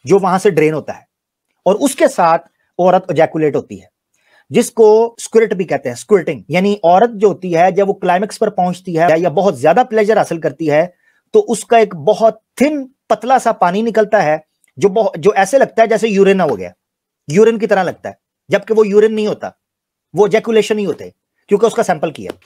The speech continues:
इस बात को वो कह रहे हैं कि औरतों में दो किस्म के फ्लूइड निकलते हैं, बाज के पतले और येलोइश होते हैं और बाज के थोड़े थिक होते हैं।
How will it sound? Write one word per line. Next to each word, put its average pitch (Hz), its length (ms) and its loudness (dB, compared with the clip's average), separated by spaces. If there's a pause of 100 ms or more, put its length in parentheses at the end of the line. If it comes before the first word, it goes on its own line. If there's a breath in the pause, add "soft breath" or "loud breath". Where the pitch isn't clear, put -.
इस - 160 -2
बात 196 240 2
को 226 100 0
वो 214 100 2
कह 185 180 -2
रहे 185 180 -4
हैं 185 220 0
कि 226 100 0 (160)
औरतों 180 340 2
में 220 140 2 (120)
दो 214 160 6
किस्म 214 300 -6
के 196 100 0
फ्लूइड 165 320 -4
निकलते 113 320 -12
हैं, 104 160 -20 (480)
बाज 185 480 -2
के 226 220 2
पतले 220 560 0 (680)
और 170 120 2
येलोइश 214 440 0
होते 220 240 0
हैं 196 180 -6
और 190 160 0
बाज 196 280 0
के 233 120 -2
थोड़े 196 200 -4
थिक 202 260 -4
होते 131 200 -6
हैं। - 120 -20